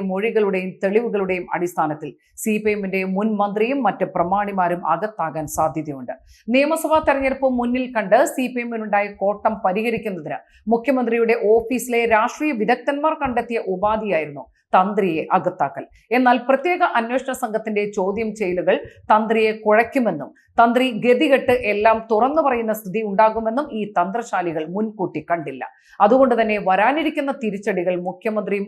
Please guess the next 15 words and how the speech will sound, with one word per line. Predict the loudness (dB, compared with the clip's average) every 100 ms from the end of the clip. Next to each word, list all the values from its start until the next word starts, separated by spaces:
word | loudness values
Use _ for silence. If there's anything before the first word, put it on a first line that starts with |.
| -4 -6
ഓഫീസും | -6 -8 -4 -2
നടത്തിയ | -2 -4 -8 -10 _ _ 4
തന്ത്രങ്ങളുടെ | 4 2 2 2 0 -2 -2
പാളിച്ചകളായി | 0 2 0 0 -2 0 -2 -2 -4 -2
അവസാനിക്കും. | -2 -4 -8 -10 -16 _ _ -2
ഇപ്പോൾ | 2 2 4 4
തന്ത്രിയെ | 4 2 0 2 2
അറസ്റ്റിൽ | 0 0 -4 -2
എത്തിച്ച | -2 -2 0 -2
തന്ത്രം | -2 -2 -2
മുഖ്യമന്ത്രിയുടെയും | -4 -4 -2 -2 -2 -4 -6 -6
കൂട്ടരുടെയും | -6 -4 -4 -2 -4 -2 -4
ഊരാക്കുടുക്കായി | 0 0 0 -2 -2 0 -2 -2 -10 _ -6
മാറുന്നത് | -4 -2 -4 -6 -6 -6
കാണാനാണ് | -6 -6 -6 -6